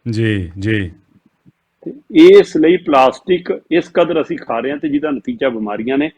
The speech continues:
Speaker 2: ਤੇ ਤਾਜ਼ਾ ਰਿਪੋਰਟ ਤੇ ਨੌਂ ਜੂਨ ਵੀਹ ਸੌ ਤੇਈ ਦੀ ਉਹ ਰਿਪੋਰਟ ਇਸ ਗੱਲ ਦਾ ਆਧਾਰ ਹੈ ਕਿ ਅਸੀਂ ਹੁਣ ਚਾਹੇ ਚੀਨੀ ਖਾਈਏ, ਚਾਹੇ ਲੂਣ ਖਾਈਏ,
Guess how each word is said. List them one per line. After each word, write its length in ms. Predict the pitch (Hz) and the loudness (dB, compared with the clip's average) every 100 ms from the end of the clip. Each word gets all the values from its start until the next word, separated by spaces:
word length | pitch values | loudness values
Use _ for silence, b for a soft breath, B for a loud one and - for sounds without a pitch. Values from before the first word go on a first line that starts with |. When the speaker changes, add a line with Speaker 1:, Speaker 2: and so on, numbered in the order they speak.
| _ _ | _ _
Speaker 2:
ਤੇ 140 | 147 147 | 0 0
ਤਾਜ਼ਾ 440 | - 127 131 156 | 2 4 6 4
ਰਿਪੋਰਟ 360 | 156 170 165 160 | 2 -2 -4 -4
ਤੇ 120 | 160 | -6
ਨੌਂ 300 | 120 127 139 | -2 -2 -2
ਜੂਨ 220 | 143 147 | -2 -2
ਵੀਹ 160 | 139 147 | -4 -4
ਸੌ 160 | 165 | -6
ਤੇਈ 280 | 131 131 131 | -4 -2 -2
ਦੀ 80 | 143 | -2
ਉਹ 120 | 147 | -2
ਰਿਪੋਰਟ 480 | 110 - 127 120 107 _ _ - | -6 -6 -4 -4 -12 _ _ -4
ਇਸ 180 | 151 120 | -2 -2
ਗੱਲ 160 | 131 127 | -4 -4
ਦਾ 80 | |
ਆਧਾਰ 400 | 131 127 113 107 | -4 -2 -2 -4
ਹੈ 40 | 127 - _ _ - | -8 -12 _ _ -6
ਕਿ 220 | 143 135 | -4 -4
ਅਸੀਂ 240 | - 156 | -4 -2
ਹੁਣ 180 | 131 139 | -2 -4
ਚਾਹੇ 220 | - 117 | -4 -6
ਚੀਨੀ 380 | 101 - 123 135 | -6 -6 -2 -2
ਖਾਈਏ, 320 | - 127 135 | 0 0 0
ਚਾਹੇ 220 | 120 113 107 | -2 -6 -6
ਲੂਣ 360 | 95 101 120 | -4 -4 -4
ਖਾਈਏ, 380 | 117 135 139 | -2 0 2